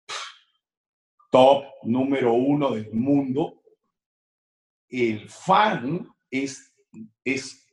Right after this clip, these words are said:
súper, súper intenso. O sea, vive ese show con una intensidad que, eh, esto, que me, a mí me llamó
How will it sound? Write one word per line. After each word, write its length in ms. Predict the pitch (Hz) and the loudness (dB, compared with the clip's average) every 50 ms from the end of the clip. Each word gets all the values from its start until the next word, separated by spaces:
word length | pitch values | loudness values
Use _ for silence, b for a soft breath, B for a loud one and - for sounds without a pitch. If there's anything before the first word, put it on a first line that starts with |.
| _ _ _ _ | _ _ _ _
súper, 1000 | - - - - - - - - - - 285 285 247 - - - 226 220 - - | -20 -18 -18 -16 -16 -14 -14 -14 0 2 4 4 4 0 0 0 0 0 0 -2
súper 440 | - - 214 202 - - 220 202 175 | -8 -12 -12 -12 -4 -2 0 0 0
intenso. 1000 | 143 123 117 110 107 - - - 220 196 147 117 110 - _ - - - - - | -2 -4 -6 -8 -10 -8 0 2 2 2 2 -2 -4 -8 _ -16 -18 -16 -16 -18
O 160 | - - - | -18 -18 -20
sea, 260 | - - 135 139 - - - | -14 -10 -8 -8 -8 -8 -10
vive 360 | 123 143 202 233 247 254 247 | -8 0 0 0 2 2 0
ese 240 | 226 - - 180 165 | -2 0 0 0 0
show 320 | - - 202 208 202 202 | 2 4 4 4 4 4
con 220 | - 185 156 160 175 | 2 0 0 2 0
una 140 | 185 214 | 0 0
intensidad 1400 | 208 208 208 202 196 - - 170 139 127 123 120 113 113 - - - - 127 120 120 120 131 135 151 160 - - - - - - - - _ _ _ _ _ _ _ _ _ _ _ _ _ _ _ _ _ _ _ _ _ _ | -2 -2 -2 -4 -4 0 0 2 2 2 0 -2 -6 -8 -12 -16 -12 -10 -8 -8 -4 -2 2 4 6 6 6 4 2 -6 -16 -20 -20 -20 _ _ _ _ _ _ _ _ _ _ _ _ _ _ _ _ _ _ _ _ _ _
que, 440 | _ - 131 127 127 123 123 120 - - | _ -2 0 0 0 0 -2 -4 -4 -6
eh, 460 | - 120 117 113 110 107 107 104 104 107 123 123 | -2 -2 0 0 0 -4 -6 -8 -10 -4 -4 -4
esto, 800 | 117 - - - - - _ _ - 131 120 120 117 113 107 107 104 104 104 - - _ _ _ | -4 -4 -10 -16 -18 -20 _ _ 0 2 4 4 4 2 0 -2 -4 -8 -12 -14 -20 _ _ _
que 180 | - 131 117 107 | -4 -2 -2 0
me, 100 | 107 107 | 0 -4
a 100 | 95 92 110 | -4 -2 0
mí 100 | 139 170 | 0 2
me 120 | 185 175 143 | 2 0 -2
llamó 440 | - - - 76 80 - - _ | -2 -6 -8 -8 -8 -10 -10 _